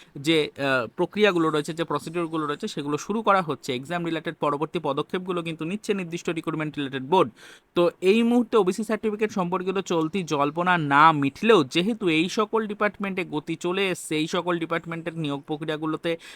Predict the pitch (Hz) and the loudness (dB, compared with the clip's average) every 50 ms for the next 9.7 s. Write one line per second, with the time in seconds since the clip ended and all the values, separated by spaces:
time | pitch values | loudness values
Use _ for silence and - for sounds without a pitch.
0 | - _ - 160 156 151 156 185 180 - 190 196 185 - - 170 170 165 185 180 | -6 _ 6 6 6 6 2 0 0 2 0 0 0 -4 -2 -2 -2 0 2 0
1 | 180 175 180 175 175 165 170 165 147 - 170 180 185 175 156 151 139 - 156 151 | 2 4 4 4 4 4 0 -2 0 -2 -4 -4 -2 -2 -4 -4 -4 -4 -6 -6
2 | - - 156 156 151 156 156 156 151 170 160 151 - - 143 139 151 170 190 190 | -4 -2 -2 0 2 2 0 0 0 0 -2 -2 -2 -4 -4 0 0 0 0 0
3 | 190 185 180 165 160 151 143 139 143 139 143 139 131 139 139 - 190 - - 196 | -2 -2 0 0 0 0 0 -2 -2 -2 -2 -2 -2 -2 -4 -4 -8 -6 -4 -4
4 | 185 180 - - - - _ 160 151 151 151 147 147 139 - - _ 165 165 - | -4 -4 -6 -10 -20 -8 _ 4 6 6 6 6 4 2 0 -4 _ -6 -6 -4
5 | _ 226 220 196 185 208 196 175 - 180 165 165 170 165 - - 165 160 151 143 | _ -2 -2 0 2 0 0 0 0 -4 -2 -2 -4 -4 -2 -2 -4 -6 -4 -2
6 | 147 156 156 147 147 151 151 - 160 156 156 156 - - - _ - 147 139 139 | -2 0 0 -2 -2 -6 -6 -4 -4 -4 -4 -4 -8 -14 -20 _ 0 2 2 2
7 | 139 139 143 156 180 175 165 170 170 170 165 165 165 165 - 170 170 160 165 160 | 2 0 -2 -2 -2 0 0 0 -2 -2 0 0 0 0 -2 -4 -6 -4 -2 -2
8 | 151 151 156 156 156 - 160 156 151 156 156 156 147 147 147 139 - 156 143 - | -2 -2 -4 -6 -8 -8 -6 -6 -4 -2 -2 -2 -2 -2 -4 -2 -4 -6 -6 -4
9 | 147 151 143 - 147 151 143 147 151 143 - - 160 156 | -4 -4 -4 -4 -8 -8 -4 -4 -4 -4 -4 -6 -6 -6